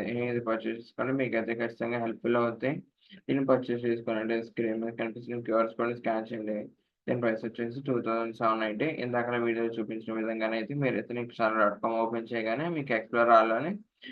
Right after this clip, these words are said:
ఆ, అప్-, అప్లికేషన్, అప్లికేషన్,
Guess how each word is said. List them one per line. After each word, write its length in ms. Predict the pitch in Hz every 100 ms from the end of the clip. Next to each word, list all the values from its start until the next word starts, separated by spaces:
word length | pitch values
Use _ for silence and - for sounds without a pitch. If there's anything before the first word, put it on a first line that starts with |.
| - 196
ఆ, 80 | - 113 113 113 110
అప్-, 180 | 117 -
అప్లికేషన్, 680 | 123 117 117 117 117 117 110
అప్లికేషన్, 760 | 110 113 113 110 113 113 113